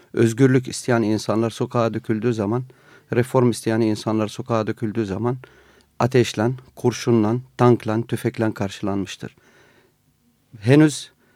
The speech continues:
dünyadan ciddi bir tepki oluşmamıştır Suriye'de yaşananlara. Ciddi bir tepki oluşmasını bekliyoruz. Bir an evvel oradaki yaşanan zulüm, oradaki yaşanan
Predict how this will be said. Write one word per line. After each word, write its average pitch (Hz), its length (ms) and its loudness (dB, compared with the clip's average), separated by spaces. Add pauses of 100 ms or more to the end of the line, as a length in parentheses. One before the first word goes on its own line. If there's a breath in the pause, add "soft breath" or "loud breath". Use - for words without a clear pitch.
(260)
dünyadan 131 520 6 (180)
ciddi 117 340 -2
bir 123 120 -2
tepki 127 340 -4
oluşmamıştır 110 840 -2
Suriye'de 110 420 -2
yaşananlara. 107 680 -2 (600 soft breath)
Ciddi 123 320 -2
bir 127 100 -2
tepki 127 460 -2
oluşmasını 120 680 0
bekliyoruz. 117 640 -2 (420 soft breath)
Bir 135 160 8
an 131 160 10
evvel 123 380 2 (320)
oradaki 127 400 2
yaşanan 120 400 4
zulüm, 117 360 0
oradaki 117 460 -2
yaşanan 117 440 2